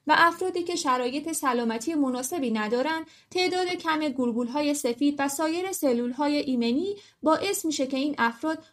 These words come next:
راحت‌تر بیمار بشن. بنابراین افراد جامعه می‌تونن با رعایت فاصله اجتماعی و پروتکل‌های بهداشتی ارائه شده توسط ستاد مقابله با کرونا،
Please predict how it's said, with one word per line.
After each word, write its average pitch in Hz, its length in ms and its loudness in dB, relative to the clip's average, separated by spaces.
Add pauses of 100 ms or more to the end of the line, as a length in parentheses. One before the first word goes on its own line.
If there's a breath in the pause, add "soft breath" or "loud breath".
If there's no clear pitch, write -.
راحت‌تر 339 680 2
بیمار 202 400 -2
بشن. - 320 -8 (720)
بنابراین 320 760 2 (220 loud breath)
افراد 359 420 2
جامعه 247 500 0
می‌تونن 262 580 0 (140 loud breath)
با 294 160 6
رعایت 330 580 2
فاصله 269 580 0
اجتماعی 269 760 -2 (220 loud breath)
و 302 80 4
پروتکل‌های 339 800 -2
بهداشتی 262 680 0
ارائه 262 440 2
شده 277 380 0 (220 loud breath)
توسط 330 600 2
ستاد 330 440 -2
مقابله 262 580 2
با 294 120 4
کرونا، 233 580 -2